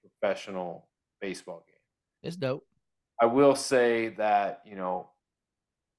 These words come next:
Speaker 1: a playoff game, Rays, Red Sox playoff game,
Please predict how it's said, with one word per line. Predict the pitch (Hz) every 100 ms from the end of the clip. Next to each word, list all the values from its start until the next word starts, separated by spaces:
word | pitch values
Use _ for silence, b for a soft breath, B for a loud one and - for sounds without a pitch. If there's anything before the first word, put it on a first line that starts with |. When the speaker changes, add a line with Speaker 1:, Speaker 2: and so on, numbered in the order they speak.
| _
Speaker 1:
a | 110
playoff | 107 139 131 123 120 -
game, | 113 110 107 104 95 _ _ _ -
Rays, | 117 117 117 113 107
Red | 107 110 110
Sox | 123 107 107 -
playoff | 117 110 107 -
game, | 110 104 104 104 101